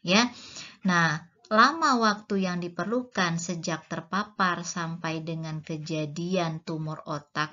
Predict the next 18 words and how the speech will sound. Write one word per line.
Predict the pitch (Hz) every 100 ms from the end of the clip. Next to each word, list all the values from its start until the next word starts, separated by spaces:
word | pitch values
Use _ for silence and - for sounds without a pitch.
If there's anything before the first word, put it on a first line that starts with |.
| 151
itu | 147 - 240 311 - - - 180
berkisar, | 170 165 156 151 - 185 220 233
eh, | - 160 156 156 151 147 147 156
sekitar | - 156 156 151 151 147 - 190
sepuluh | 190 170 - 156 185
sampai | 185 151 147 156 196 254 - _ _
dua | 180 156 160 156
puluh | 165 156
tahun, | 156 147 143 - 143 127 - - _ _ _ _ _ _ _ 165
gitu, | 151 - 131 175
ya. | 190 175 247 247 - - - 180
Nah, | 165 156 143 - _ _ _ _
kita | - 190 202
bahas | 214 262 262 -
tentang | 208 190 190 214 220
radiasi. | 208 180 165 170 165 160 156 - 151 - _ _ _ _ _
Adanya | - 196 190 240 320 339
radiasi | 254 208 185 175 180 175 165 - 156 151